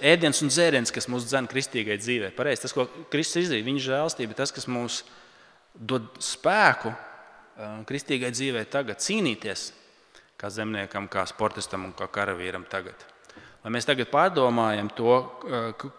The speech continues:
ko Kristus ir izdarījis mūsu labā, mēs sūdzēsim savus grēkus, ja?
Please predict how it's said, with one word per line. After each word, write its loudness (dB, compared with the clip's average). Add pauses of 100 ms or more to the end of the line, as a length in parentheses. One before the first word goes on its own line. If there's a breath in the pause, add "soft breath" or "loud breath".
(100)
ko 2
Kristus -2
ir 4
izdarījis 2
mūsu 0
labā, 4
mēs 0
sūdzēsim 4
savus -2
grēkus, 2
ja? -2